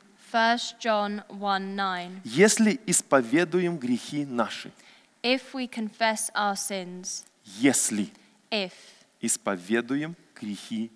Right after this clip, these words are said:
Speaker 2: наши.
Speaker 1: We confess our sins.
Speaker 2: То Он, будучи верен и праведен, Бог, будучи верен и праведен.
Speaker 1: He is faithful and just.
Speaker 2: Простит нам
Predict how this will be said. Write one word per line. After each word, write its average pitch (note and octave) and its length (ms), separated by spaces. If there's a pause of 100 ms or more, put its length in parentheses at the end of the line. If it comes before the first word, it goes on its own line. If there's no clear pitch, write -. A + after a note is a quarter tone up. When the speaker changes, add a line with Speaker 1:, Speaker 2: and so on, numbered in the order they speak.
(120)
Speaker 2:
наши. A#2 320 (240)
Speaker 1:
We G#3+ 200
confess A3 720
our G3 280
sins. F#3 580
Speaker 2:
То D3 220
Он, G3+ 280
будучи F3 460
верен C#3 440
и G3+ 40
праведен, G2 480
Бог, A2 400
будучи C3 460
верен A#2+ 460
и F#3+ 60
праведен. G#2+ 500 (400)
Speaker 1:
He B3+ 380
is G#3+ 240
faithful B3 600
and A3 180
just. - 720
Speaker 2:
Простит D#3 600
нам G2+ 300